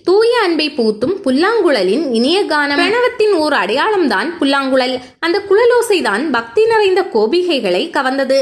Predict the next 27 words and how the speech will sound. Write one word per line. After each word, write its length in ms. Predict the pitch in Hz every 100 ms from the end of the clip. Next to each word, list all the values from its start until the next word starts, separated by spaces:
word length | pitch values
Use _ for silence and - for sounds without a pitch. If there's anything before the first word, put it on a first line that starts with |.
| - - -
அவரது 360 | 254 277 277 262
புல்லாங்குழலில் 800 | 254 214 240 285 311 370 480 466
இருந்து 260 | 427 381
வந்த 240 | 330 294 285
இனிய 340 | 214 196 320 381
கானம் 380 | 269 202 185 302
அவர்களை 400 | - 302 349 330 285
இன்பமூட்டி 640 | 226 269 392 302 220 196 226 - _
கிளர்ச்சி 360 | 330 359 - 466
உண்டாக்கும்படி 640 | 440 370 320 302 226 185
செய்தது. 460 | 294 302 254 240 262 262 - _
கிருஷ்ணரின் 580 | - 370 381 359 330 294
புல்லாங்குழல் 640 | 294 233 349 427 427 349
இசை 260 | 247 - 196 285
இருதயத்தில் 600 | 294 349 453 453 427 349
நுழைந்து 400 | 240 220 254 190 202 - _ -
கேட்பவர் 520 | 311 - 277 254 233
எவரையும் 480 | 214 226 214 233 427 -
தனது 320 | 381 349 320
சுற்றம், 440 | 311 262 - 220 381
சுற்றியுள்ள 460 | 359 359 349 359 453
உலகம், 440 | 381 285 220 311 - -
ஏன் 260 | 311 302 294
தன்னையே 420 | 247 233 262 349 -
கூட 180 | 339 269
மறக்கடிக்க 540 | 302 415 - 392 -
செய்யும். 380 | 349 339 269 285